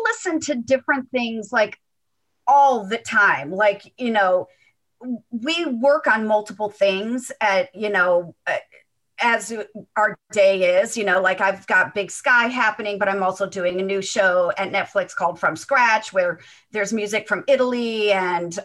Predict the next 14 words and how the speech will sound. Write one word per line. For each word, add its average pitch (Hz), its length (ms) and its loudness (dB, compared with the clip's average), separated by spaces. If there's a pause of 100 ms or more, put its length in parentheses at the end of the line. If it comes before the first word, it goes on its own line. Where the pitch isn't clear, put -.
uh, 190 260 4
you 254 120 -2
know, 202 200 2
so, 233 440 -2 (360)
you 302 100 0
know, 233 120 4
I'm 247 120 2
listening 277 480 0
to 240 340 -2
Americana 220 960 2
or 208 540 4
classic 220 440 -2
rock 233 380 4
and 196 320 -2